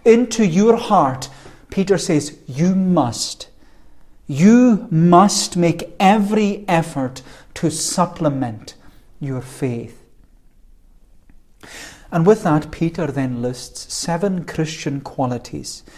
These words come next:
which we must possess and practice in our lives. He says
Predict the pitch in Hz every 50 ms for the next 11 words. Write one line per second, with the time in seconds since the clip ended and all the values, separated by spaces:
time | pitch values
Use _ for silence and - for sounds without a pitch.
0 | - - - - 147 151 - - - - - - - - - _ _ - - -
1 | _ - - - - - - 156 156 156 151 151 170 170 - - - - - -
2 | - - - - - - - - 151 120 123 143 151 180 175 - - - - -
3 | 160 147 - - - - - 151 127 120 - - - 147 139 - - - - -
4 | _ - - _ - _ _ _ _ _ - 151 139 127 123 120 120 120 117 110
5 | 110 123 127 117 - - - - - - _ _ _ _ _ _ _ - - -
6 | - - - - - - - - - - - - - - - - - 190 180 -
7 | - 208 196 185 165 - - - -